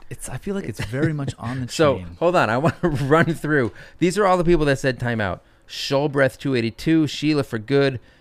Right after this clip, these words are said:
Speaker 2: Mimi Miliciano. She said, she agrees with me. She
Speaker 1: Facepalm.
Speaker 2: said, "Trying time out, but put a facepalm emoji," meaning
Speaker 1: Well, so obviously,
Speaker 2: you suck.
Speaker 1: uh, Sheila
Speaker 2: Melissa
Speaker 1: for
Speaker 2: Bug.
Speaker 1: Good knows what, knows what she's doing. She's saying time out, so
Speaker 2: With an exclamation point,
Speaker 1: Yeah,
Speaker 2: you
Speaker 1: yeah.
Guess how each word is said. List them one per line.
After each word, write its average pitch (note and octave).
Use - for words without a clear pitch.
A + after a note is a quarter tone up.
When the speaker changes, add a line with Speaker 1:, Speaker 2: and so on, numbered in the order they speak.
Speaker 2:
Mimi D3
Miliciano. C#3+
She -
said, C#3+
she D#3
agrees C#3
with B2
me. B2
She A2+
Speaker 1:
Facepalm. -
Speaker 2:
said, A#2
"Trying C3+
time B2+
out, A#2
but G2+
put G#2+
a G2+
facepalm G#2+
emoji," F#2
meaning F2
Speaker 1:
Well, D#3
so G3
obviously, F#3+
Speaker 2:
you C#3+
suck. G#2+
Speaker 1:
uh, A#2
Sheila A#2
Speaker 2:
Melissa E3
Speaker 1:
for C#3+
Speaker 2:
Bug. B2+
Speaker 1:
Good A#2
knows B2
what, A#2+
knows C3
what A2+
she's G#2+
doing. C#3
She's E3+
saying B2
time C3
out, D#3
so G2+
Speaker 2:
With B2
an A#2+
exclamation A#2
point, F2
Speaker 1:
Yeah, C3+
Speaker 2:
you C3
Speaker 1:
yeah. A#2